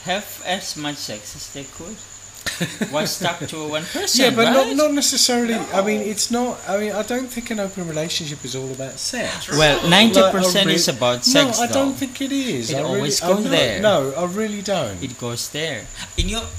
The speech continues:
Speaker 1: I mean, in your
Speaker 2: I
Speaker 1: point
Speaker 2: mean,
Speaker 1: of
Speaker 2: it
Speaker 1: view.
Speaker 2: goes there, but, you know, um,
Speaker 3: And at first, it's not.
Speaker 2: yeah, I mean, yeah. When I, when I meet someone, and I'm only talking from personal experience, I
Speaker 1: Yeah.
Speaker 2: don't know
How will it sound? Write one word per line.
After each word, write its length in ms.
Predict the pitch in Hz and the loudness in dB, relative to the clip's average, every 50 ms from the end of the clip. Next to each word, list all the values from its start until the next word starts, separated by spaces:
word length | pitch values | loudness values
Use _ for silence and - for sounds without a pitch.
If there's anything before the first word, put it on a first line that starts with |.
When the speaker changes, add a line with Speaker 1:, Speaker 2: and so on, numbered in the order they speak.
| - - 165 156 - | -10 -8 -10 -8 -8
Speaker 1:
I 100 | - 180 175 | -10 -8 -8
mean, 160 | 170 151 - - - | -8 -8 -8 -10 -10
in 100 | 156 151 | -10 -8
your 120 | 156 170 170 - | -8 -10 0 4
Speaker 2:
I 80 | 208 220 | 4 6
Speaker 1:
point 40 | 226 | 6
Speaker 2:
mean, 140 | 254 254 254 | 4 2 0
Speaker 1:
of 60 | 254 | -2
Speaker 2:
it 60 | 254 | -2
Speaker 1:
view. 80 | 240 247 | 0 2
Speaker 2:
goes 360 | 277 294 330 330 302 - - | 4 4 4 4 2 0 0
there, 380 | 156 107 101 110 127 170 220 208 - | -2 -2 -2 -2 -4 -4 -4 -4 -2
but, 320 | 240 233 220 - - - - - - | 0 2 2 0 -2 -8 -12 -12 -8
you 160 | 214 233 233 | -6 -4 -2
know, 180 | 202 175 131 135 160 196 202 - | 0 0 0 0 -2 -4 -4 -6
um, 200 | 175 175 175 175 175 | -4 -2 0 2 2
Speaker 3:
And 100 | 175 180 | 2 2
at 100 | 180 180 | 0 -2
first, 300 | 165 180 196 220 220 - | -2 -2 -2 -2 -2 -4
it's 140 | - - 147 | -6 -8 -8
not. 200 | 135 107 - - - - - - | -8 -8 -8 -10 -12 -16 -14 -8
Speaker 2:
yeah, 300 | 214 247 220 156 123 120 - 156 | -2 0 0 0 0 -2 -2 0
I 80 | 190 190 | 0 2
mean, 240 | 190 190 190 180 - - 180 185 - - - - - 202 196 | 2 0 -2 -6 -10 -14 -16 -16 -16 -18 -18 -18 -16 -10 -2
yeah. 140 | 202 190 156 | 0 0 2
When 220 | 135 151 180 190 | 2 2 4 6
I, 140 | 190 190 190 | 6 4 4
when 220 | - 175 180 185 180 | 0 0 2 2 4
I 100 | 175 170 | 4 4
meet 240 | 170 185 202 196 | 2 2 2 2
someone, 460 | - - - 151 131 113 92 85 78 73 71 73 80 87 - - - - - - - - - - - - - - - - - | 2 2 2 0 0 -2 -6 -8 -10 -12 -14 -16 -18 -18 -20 -20 -20 -20 -20 -20 -20 -20 -20 -20 -20 -20 -20 -20 -18 -8 -4
and 180 | 147 151 147 | -2 0 2
I'm 100 | 143 143 | 2 2
only 200 | 156 190 214 220 | 2 0 0 0
talking 240 | 196 - 180 156 139 | 2 2 2 2 0
from 180 | 131 - 117 101 | -4 -6 -10 -10
personal 440 | 98 123 143 139 131 - 123 104 92 | -4 -4 -2 -2 -2 -4 -6 -8 -6
experience, 600 | 90 - - - 87 76 69 69 73 - - - | -8 -8 -8 -8 -12 -14 -14 -16 -14 -12 -12 -8
I 40 | 120 | -6
Speaker 1:
Yeah. 120 | - - 165 | -6 -6 -6
Speaker 2:
don't 80 | 165 | -6
know 80 | 156 | -8